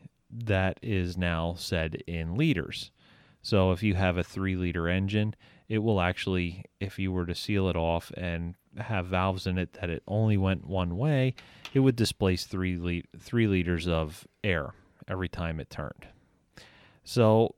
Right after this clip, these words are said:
this engine actually can change the amount that it, uh, of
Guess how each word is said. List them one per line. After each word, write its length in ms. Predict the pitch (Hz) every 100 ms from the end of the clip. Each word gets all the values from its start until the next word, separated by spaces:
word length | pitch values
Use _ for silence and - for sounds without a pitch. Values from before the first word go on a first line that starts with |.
| -
this 400 | 127 123 220 -
engine 560 | 101 90 90 92 98 127 _ _ _ _ _ _ -
actually 800 | 123 139 - 117 101 95 110 - -
can 240 | - 104
change 800 | - - 143 135 98 87 90 - - -
the 340 | 151 107 101
amount 500 | 92 98 107 104 - - -
that 380 | 101 87 85 -
it, 300 | - 87 - _ _ _ _ _ _ _ _ _ -
uh, 260 | 104 87 - _
of 180 | 104 98